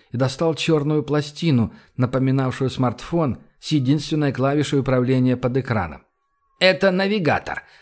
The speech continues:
Нужные координаты уже введены. Нажмёте кнопку – откроется портал». Похоже, Али решил меня окончательно доконать. Да он просто кладезь сюрпризов. «Позволите?» Я потянулся к навигатору.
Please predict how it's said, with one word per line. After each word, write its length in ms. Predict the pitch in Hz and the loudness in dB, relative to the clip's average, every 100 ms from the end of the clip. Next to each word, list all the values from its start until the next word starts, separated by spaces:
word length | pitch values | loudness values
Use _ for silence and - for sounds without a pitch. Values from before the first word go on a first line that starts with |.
| _ _ | _ _
Нужные 520 | - 208 226 175 202 190 | 2 4 4 4 0 0
координаты 600 | - 165 156 202 202 190 | 0 2 2 2 2 4
уже 240 | 156 190 | 6 4
введены. 640 | 139 180 165 151 120 92 - _ _ | 4 2 4 4 2 -4 -14 _ _
Нажмёте 540 | 143 160 127 156 139 131 | -2 0 2 0 0 0
кнопку – 560 | 143 180 180 196 196 - | 0 0 2 0 0 -2
откроется 640 | 170 - 160 147 143 156 | -4 2 4 4 2 0
портал». 600 | - 135 127 - 104 82 _ _ _ _ _ _ _ _ | 0 -2 0 -2 -2 -4 _ _ _ _ _ _ _ _
Похоже, 420 | 113 - 185 170 | -8 0 0 2
Али 200 | 160 180 | 2 2
решил 420 | 165 143 - 202 185 | 2 0 0 0 2
меня 360 | 147 147 175 | 2 0 -2
окончательно 800 | - 131 147 139 170 151 151 147 | -4 -2 -2 0 0 0 -2 -2
доконать. 680 | 123 135 131 123 117 98 - - _ _ _ | 0 0 2 2 2 0 -6 -16 _ _ _
Да 260 | 92 139 151 | -4 -2 0
он 140 | 156 | 0
просто 360 | 165 160 - 165 | 0 -2 -2 -6
кладезь 640 | - 185 180 135 113 110 | -2 2 2 2 -2 -2
сюрпризов. 540 | 156 135 135 104 82 - _ _ _ _ - | -2 2 2 2 -2 -14 _ _ _ _ -4
«Позволите?» 580 | 113 139 202 147 90 - _ _ _ | -2 0 0 0 -4 -14 _ _ _
Я 160 | - 127 | -2 0
потянулся 440 | 127 147 143 - | 2 2 2 0
к 60 | 131 | -2
навигатору. 600 | 151 160 139 101 76 - | 0 0 0 -4 -8 -16